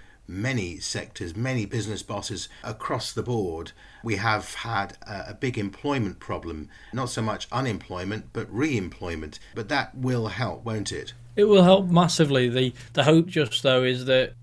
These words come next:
Speaker 2: it, it feels like an extra loosening, uh, of restrictions, because while all restrictions were lifted a month ago, and the progress and the, the month that's followed has so far, thankfully, gone quite smoothly and will hopefully continue to be so. One of the downsides that we've seen, because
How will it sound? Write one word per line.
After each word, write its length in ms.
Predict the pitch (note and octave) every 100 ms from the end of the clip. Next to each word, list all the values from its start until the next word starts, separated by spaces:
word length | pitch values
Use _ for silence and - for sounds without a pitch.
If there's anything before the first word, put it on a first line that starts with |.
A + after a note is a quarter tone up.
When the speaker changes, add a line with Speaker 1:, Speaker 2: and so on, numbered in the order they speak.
| -
Speaker 2:
it, 180 | F#3
it 80 | C#3
feels 240 | - G3+ F#3
like 160 | F#3+
an 80 | F#3
extra 480 | E3 D#3 - D#3 D3
loosening, 720 | D3+ D3+ D3+ D3 C#3 C3+ B2 - -
uh, 40 | C#3
of 300 | C3 B2+ C3+
restrictions, 600 | - D#3+ D#3+ - B2 A#2+
because 340 | - C#3 C3+
while 260 | B2+ C#3 C#3
all 260 | C#3 D3+ D3
restrictions 540 | C#3+ - D3+ - C3
were 100 | B2+
lifted 480 | C3 B2 - B2 A#2 - - - - -
a 60 |
month 240 | C#3+ C#3+ C3+
ago, 460 | B2 D3 B2+ A#2+ -
and 480 | B2+ B2 B2 B2 A#2+
the 140 | D3 B2+
progress 680 | B2 C#3 C3+ C3 B2 -
and 220 | G2+ B2 B2+
the, 80 |
the 120 | B2 C3+
month 260 | C#3+ B2+
that's 180 | - B2+
followed 340 | - C#3 C3
has 220 | B2+ B2 - - -
so 260 | - D3+ C#3+
far, 380 | - C3 C3 B2
thankfully, 460 | - C#3+ C3 B2+
gone 180 | B2+ B2
quite 220 | - B2
smoothly 340 | A#2+ C3+ C3+ B2
and 80 |
will 100 | B2
hopefully 320 | A#2+ B2+ B2 A#2+
continue 380 | B2+ A#2+ B2+
to 120 | A#2+ A#2+
be 180 | C#3
so. 260 | B2+ A#2 A#2 - - - -
One 160 | D3
of 100 | D#3+
the 80 | C3+
downsides 520 | C3 C#3 C#3 C#3 C3
that 80 | B2
we've 140 | A#2+ A#2
seen, 360 | - D3 C3+
because 480 | A#2+ - C3+ B2+ -